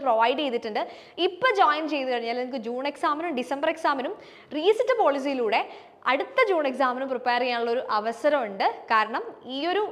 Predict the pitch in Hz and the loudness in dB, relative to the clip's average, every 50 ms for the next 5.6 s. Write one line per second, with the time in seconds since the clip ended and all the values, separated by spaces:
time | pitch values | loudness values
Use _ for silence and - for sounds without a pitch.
0 | - - 220 254 - 285 269 277 277 269 269 - 285 262 262 269 285 269 254 277 | -6 -10 -8 -6 -4 -2 -2 0 -2 0 0 0 0 0 2 2 0 0 0 2
1 | 233 247 233 220 226 247 269 262 269 254 233 220 220 - 240 220 220 240 262 294 | 2 2 2 2 2 -2 -4 -4 -4 -4 -4 -2 0 0 2 4 4 2 4 2
2 | 330 320 - - 359 370 330 285 269 247 269 254 240 233 233 - 285 311 311 269 | 2 0 0 -2 -2 -2 -2 -4 -4 -4 -4 -4 -4 -6 -4 0 2 2 2 4
3 | 285 254 240 247 247 240 269 262 262 254 247 226 226 247 302 311 262 233 220 214 | 2 2 2 2 0 -2 -4 -6 -6 -4 -4 -2 -2 -2 -2 -2 -2 -4 -4 -4
4 | 269 370 - - - - - - - - - 330 339 349 403 440 440 480 494 440 | -6 -6 -8 -10 -16 -20 -20 -20 -16 -4 2 2 2 2 2 0 2 2 2 2
5 | 494 - 320 302 294 302 330 311 302 294 254 285 | 2 2 2 2 2 0 -2 -4 -2 -2 0 0